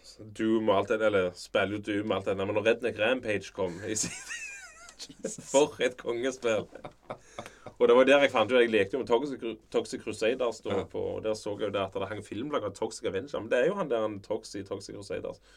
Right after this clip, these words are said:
Speaker 1: Altså, dette her var ekte filmer, inn på Akersmik, tolv år gammel, eller hva, eller hva det var, s-,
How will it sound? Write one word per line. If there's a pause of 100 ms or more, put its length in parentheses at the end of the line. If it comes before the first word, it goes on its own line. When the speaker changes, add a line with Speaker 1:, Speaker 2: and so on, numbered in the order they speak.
(160)
Speaker 1:
Altså,
dette
her
var
ekte
filmer, (400)
inn
på
Akersmik, (480)
tolv
år
gammel,
eller
hva,
eller
hva
det
var,
s-,